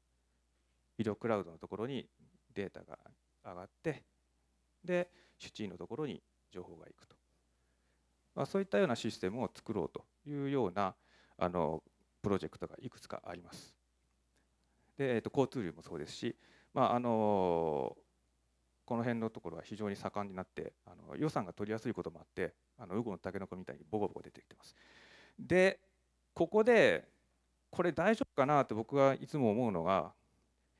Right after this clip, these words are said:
インフラ、こういうインフラって止められないわけですよね。日常生活のインフラとして、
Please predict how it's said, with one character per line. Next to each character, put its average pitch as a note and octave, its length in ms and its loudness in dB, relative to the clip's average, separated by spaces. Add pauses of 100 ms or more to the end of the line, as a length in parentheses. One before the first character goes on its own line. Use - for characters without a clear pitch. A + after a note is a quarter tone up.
(160)
イ F#3 100 4
ン G#3+ 100 4
フ G#3 100 2
ラ、 F#3+ 140 8
こ G#3+ 220 6
う A3+ 40 6
い A3+ 40 4
う A3 40 4
イ - 20 4
ン G#3 40 4
フ G3 60 4
ラ G#3 60 8
っ - 40 -4
て - 100 2
止 - 240 -4
め G3+ 100 2
ら G#3+ 80 6
れ G#3 80 6
な G3+ 120 4
い F3+ 40 4
わ C#3+ 60 2
け G2 80 -4
で - 60 -4
す - 60 -16
よ C#2+ 80 -10
ね。 F2 140 -16 (1600)
日 E3 200 -2
常 G#3 120 8
生 G#3 180 8
活 C3+ 420 2
の C3+ 140 2
イ C#3 60 2
ン C3+ 60 0
フ C#3+ 100 0
ラ C3 100 4
と C3+ 140 -2
し - 80 -10
て、 G2+ 320 0